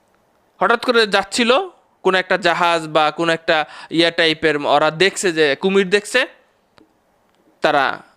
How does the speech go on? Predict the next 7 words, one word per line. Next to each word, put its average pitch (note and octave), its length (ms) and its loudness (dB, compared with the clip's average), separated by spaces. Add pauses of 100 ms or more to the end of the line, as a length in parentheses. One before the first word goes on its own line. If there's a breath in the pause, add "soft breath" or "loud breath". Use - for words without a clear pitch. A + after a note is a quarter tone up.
আঘাত D#3+ 320 -6
করেছে, F#3+ 400 -4 (360)
কুমিরটা C#3+ 480 -6 (400 soft breath)
নাই E3 200 2
হয়ে C3 220 2
গেছে - 300 -8 (960)
পরবারে। D#3 420 0